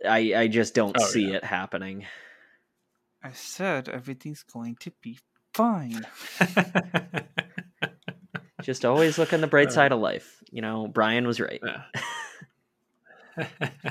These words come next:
Speaker 3: It isn't technically a feedback email, but we did get two comments on our post on Facebook, which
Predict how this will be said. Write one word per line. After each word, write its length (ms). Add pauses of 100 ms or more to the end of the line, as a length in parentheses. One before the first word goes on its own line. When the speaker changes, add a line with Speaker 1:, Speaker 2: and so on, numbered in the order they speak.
(800)
Speaker 3:
It 100
isn't 400
technically 680
a 60
feedback 580
email, 320
but 160
we 100
did 220
get 200
two 160
comments 640
on 160
our 120
post 420
on 120
Facebook, 480 (100)
which 400